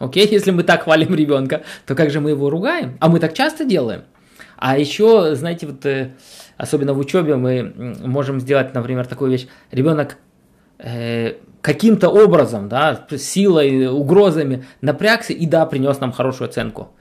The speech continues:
И мы такие садимся на этого коня белого и говорим: "Вот видишь, ты же можешь,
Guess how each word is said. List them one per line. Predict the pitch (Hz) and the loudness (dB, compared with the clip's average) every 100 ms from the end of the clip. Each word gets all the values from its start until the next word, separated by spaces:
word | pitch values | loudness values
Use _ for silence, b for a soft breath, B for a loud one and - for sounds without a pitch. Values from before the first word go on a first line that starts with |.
| b | b
И | - | 0
мы | 185 233 | 2 4
такие | 208 190 170 143 | 2 2 2 2
садимся | - 170 202 160 147 | 2 4 6 4 2
на | 139 | 0
этого | 143 120 | -2 -2
коня | - 175 247 285 | 0 0 2 0
белого | 190 165 139 120 | 2 2 2 0
и | |
говорим: | 127 156 127 B B | -2 -2 -4 B B
"Вот | 156 214 196 | 4 4 6
видишь, | 294 320 202 | 2 4 2
ты | - - 311 | 2 4 6
же | 220 247 | 6 4
можешь, | 262 320 349 320 220 - | 4 4 2 2 -2 -4